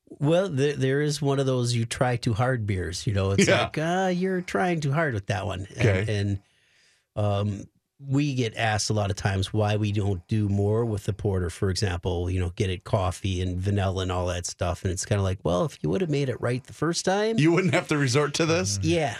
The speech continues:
Speaker 1: you
Speaker 2: Yeah.
Speaker 1: know, and, um, we do at the Tap Room in New Richmond do some coffee one-off flavors that are just available there, but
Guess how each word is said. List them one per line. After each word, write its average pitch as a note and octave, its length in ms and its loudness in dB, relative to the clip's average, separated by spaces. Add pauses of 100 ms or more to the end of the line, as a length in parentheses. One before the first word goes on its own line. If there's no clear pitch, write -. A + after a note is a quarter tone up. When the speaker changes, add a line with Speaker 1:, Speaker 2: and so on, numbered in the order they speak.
Speaker 1:
you G2 80 2
Speaker 2:
Yeah. G2+ 60 4
Speaker 1:
know, F2 200 2 (180)
and, G#2+ 320 -2
um, G2+ 420 0 (400)
we C3 200 0
do D#3 160 0
at C3+ 100 0
the - 80 -2
Tap G#3+ 420 -2
Room G#2 240 2
in G2+ 100 0
New G2+ 140 2
Richmond G#2+ 500 -2 (480)
do B2+ 100 2
some G#2+ 220 0
coffee G2+ 600 0
one-off G2+ 480 0
flavors G2 500 -2
that G2 100 0
are G2 80 0
just F#2+ 300 -4
available F#2 440 -2
there, F#2+ 380 -2
but F2+ 200 -4